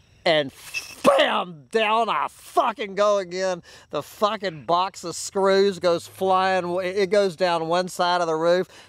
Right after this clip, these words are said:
The fucking drill goes flying off the other side, you know, <laughs> out towards the deer stand, man. I,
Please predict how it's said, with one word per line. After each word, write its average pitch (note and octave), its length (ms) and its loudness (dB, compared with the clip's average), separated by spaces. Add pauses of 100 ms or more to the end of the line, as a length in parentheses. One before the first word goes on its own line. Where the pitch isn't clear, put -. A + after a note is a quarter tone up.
The D#3 100 0
fucking F3+ 540 -2
drill F3+ 420 4
goes D#3+ 260 -2
flying E3+ 600 0
off E3 320 0
the D3+ 140 -2
other E3 300 0
side, C#3+ 520 -4
you C#3+ 100 -10
know, D3+ 140 -2 (260)
<laughs> - 240 -20
out E3+ 280 -2
towards F3+ 340 -2
the D#3 100 -14
deer D#3+ 380 -6
stand, E3 480 -2
man. F3 240 0
I, D3+ 160 0